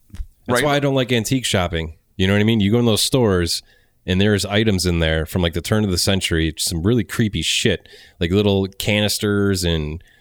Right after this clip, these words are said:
Speaker 1: weird stuff. And if that's haunted and you pick it up like, "Oh, this is cool," guess what? It's attached to you. You're taking it home and you're gonna deal with it. <laughs>
Speaker 2: That's it. I'm burning it.
Speaker 1: Yep.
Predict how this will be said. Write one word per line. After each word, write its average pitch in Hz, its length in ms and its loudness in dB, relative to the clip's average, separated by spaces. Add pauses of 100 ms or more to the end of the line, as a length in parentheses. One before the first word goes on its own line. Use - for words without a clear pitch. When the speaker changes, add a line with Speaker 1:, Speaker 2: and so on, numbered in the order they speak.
(460)
Speaker 1:
weird 113 520 0
stuff. - 580 -2 (140)
And 90 100 0
if 87 120 -2
that's 123 200 0
haunted 113 540 0
and 87 120 -4
you 117 100 2
pick 127 160 0
it 131 60 0
up 143 120 -2
like, 123 120 2
"Oh, 233 160 2
this 349 240 -2
is 226 100 -2
cool," 160 260 0
guess 143 200 -2
what? 127 140 -2 (440)
It's 107 160 -8
attached 123 320 -4
to 123 80 0
you. 156 200 2 (180)
You're 113 140 0
taking 123 280 2
it 113 80 4
home 127 280 2 (180)
and 92 120 2
you're 104 100 2
gonna 110 140 4
deal 104 220 4
with 80 180 -2
it. 73 100 -8 (600)
<laughs> - 1600 -14
Speaker 2:
That's 120 320 -2
it. 170 180 2
I'm 160 120 0
burning 208 400 2
it. 165 280 2
Speaker 1:
Yep. 110 160 0